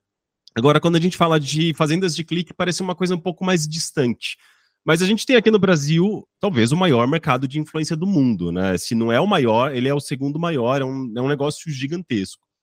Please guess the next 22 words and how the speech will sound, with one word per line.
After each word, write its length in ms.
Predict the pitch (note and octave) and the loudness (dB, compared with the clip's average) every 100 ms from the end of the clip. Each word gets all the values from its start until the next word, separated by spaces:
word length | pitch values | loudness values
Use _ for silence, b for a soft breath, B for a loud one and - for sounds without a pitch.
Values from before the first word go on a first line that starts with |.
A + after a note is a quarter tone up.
| _ | _
E, 240 | G#3+ B3 E3+ - | 0 0 -2 -6
e 120 | - C3+ | -2 -2
que 160 | E3 | -2
diz 200 | C3+ B2 | -2 -2
também 220 | - D3+ | 0 2
muito 300 | C#3 A#2 A#2 | 2 2 -2
de 160 | D3 - | -8 -8
como 240 | - A#2 | -2 0
a 40 | C3 | 2
nossa, 240 | B2+ - D3 B2+ - | 0 -4 -4 -4 -2
a 220 | A2 A2 | -2 2
nossa 240 | A#2+ B2 | 2 0
sociedade, 640 | B2 B2 - A2 F2+ G2+ B2+ | -2 -4 -4 -2 -2 -2 -4
ela 140 | C#3+ | -8
tá 560 | C#3 C3+ C3 D3+ E3+ G2+ | -4 -2 0 -2 -4 -8
sujeita 520 | - E3+ C3+ A#2+ A#2+ | -6 -4 0 -2 0
ao 40 | C#3+ | 0
neoliberalismo, 800 | C#3 C3+ C3+ F3 E3+ G2+ F2 | 2 2 2 2 2 0 -4
né? 100 | E2 | -10
Porque 220 | E2 - | -10 -10
é 40 | |
um 60 | F#2 | -6